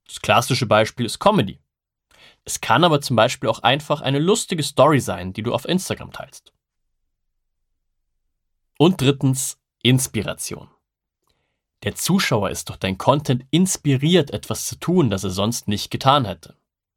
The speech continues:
Das ist die schwierigste, aber gleichzeitig stärkste Form des Community-Aufbaus und schafft am ehesten eine starke parasoziale Beziehung. Ein klassisches Beispiel sind Rezeptvideos.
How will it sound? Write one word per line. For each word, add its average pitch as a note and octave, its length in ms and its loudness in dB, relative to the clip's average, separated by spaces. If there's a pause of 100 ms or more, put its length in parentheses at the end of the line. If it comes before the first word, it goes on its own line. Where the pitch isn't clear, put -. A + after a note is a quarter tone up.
(800)
Das D#3+ 140 4
ist - 180 -6
die C#3 60 -2
schwierigste, - 880 0
aber G2 160 -2
gleichzeitig B2 640 -2
stärkste C3 580 0
Form A2 340 2
des - 140 -8
Community-Aufbaus - 1200 -2 (100)
und - 120 -16
schafft - 240 -2
am G2 120 -2
ehesten C3+ 380 2
eine G2 160 -6
starke - 460 -2
parasoziale G#2 840 -2
Beziehung. A#2+ 440 -2 (1600)
Ein - 160 -4
klassisches B2 480 2
Beispiel G2 460 -2
sind D#3 160 -4
Rezeptvideos. - 1000 -4